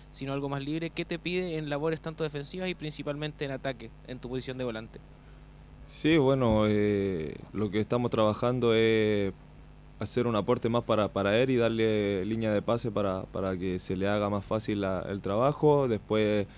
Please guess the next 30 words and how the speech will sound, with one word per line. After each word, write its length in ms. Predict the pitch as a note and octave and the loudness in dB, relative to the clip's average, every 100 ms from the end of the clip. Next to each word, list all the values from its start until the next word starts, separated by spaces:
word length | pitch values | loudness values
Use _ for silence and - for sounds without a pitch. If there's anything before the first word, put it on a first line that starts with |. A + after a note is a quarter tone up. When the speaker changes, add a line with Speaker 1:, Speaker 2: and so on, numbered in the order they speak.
| - - - | -20 -14 -4
Speaker 2:
eh, 480 | F#2+ F#2 F2+ F2 F#2+ | 0 2 2 0 0
dar 160 | G#2 | 0
opción 260 | G#2 - G#2 | 0 -2 0
de 80 | G2+ | 0
pase 400 | G#2+ G#2+ G#2 G2 | 0 0 0 2
hacia 400 | G2 F#2+ - F#2+ | 0 -2 -4 -4
adelante 480 | F#2+ G#2+ C3 B2+ G#2+ | -2 0 -2 0 -2
y, 60 | |
y 200 | G2 F2 | 0 -2
llegar 280 | G2 F#2+ G#2+ | 0 0 2
a 40 | G#2+ | 2
gol, 260 | B2+ G#2 - | 2 0 -2
que, 280 | G2+ F2+ | -2 -2
que 540 | - F#2+ F#2 F#2 F#2 F#2 - - - | -2 -4 -2 -2 -4 -6 -10 -20 -12
esa 220 | G2+ G#2+ | -6 -2
es 60 | G#2 | 0
lo 200 | G2 F#2+ | 2 0
que 160 | G2 | 0
marca 280 | F#2+ G#2 G#2+ | 0 0 0
la 100 | G2 | -2
posición, 420 | F#2+ F#2+ F#2 A#2 | -2 -6 -4 -4
como 240 | A#2 G#2 G2 | -2 -4 -2
bien 160 | G#2 | -2
lo 140 | G2+ G#2 | 0 0
hace 460 | G2+ G2+ F#2+ F#2 - - - - | 0 -2 -2 -4 -8 -18 -12 -6
Arturo 760 | F#2 - B2 C3+ B2+ A#2 A2+ | -6 0 4 6 6 4 2
o, 460 | G2 F#2+ F2+ F2+ - | 0 -4 -2 -4 -6
o 140 | - | -6
Marce 320 | F#2+ G2 A2 | -4 -4 -2
cuando, 440 | G2 G2 F#2+ F#2+ | -2 -2 -4 -6